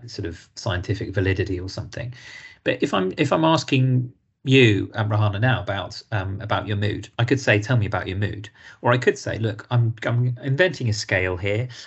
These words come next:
and on my scale, ten out of ten is feeling as, as positive, happy,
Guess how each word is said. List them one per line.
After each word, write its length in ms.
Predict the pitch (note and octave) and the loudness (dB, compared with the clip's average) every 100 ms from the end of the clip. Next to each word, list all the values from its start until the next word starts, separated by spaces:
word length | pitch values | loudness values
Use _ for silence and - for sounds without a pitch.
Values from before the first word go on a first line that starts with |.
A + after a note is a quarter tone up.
| - | -10
and 120 | A2+ | -6
on 120 | C#3 B2+ | -2 2
my 100 | A2 | 0
scale, 460 | - G2+ G2 F#2 | 0 0 0 0
ten 200 | G2 D3 | -2 0
out 220 | A#2 G#2 | 0 0
of 80 | - | -4
ten 260 | - G2 G2 | -6 -4 -4
is 140 | F#2+ | -8
feeling 360 | - G#2+ G2 G2 | -2 -2 0 -2
as, 240 | F#2 - - | -6 -10 -8
as 160 | E2+ | -10
positive, 580 | - C3 G#2+ G#2 G2+ F#2 | -4 -2 0 0 -2 -2
happy, 580 | - A2+ G#2+ G2 F#2+ | -4 -6 -4 -4 -4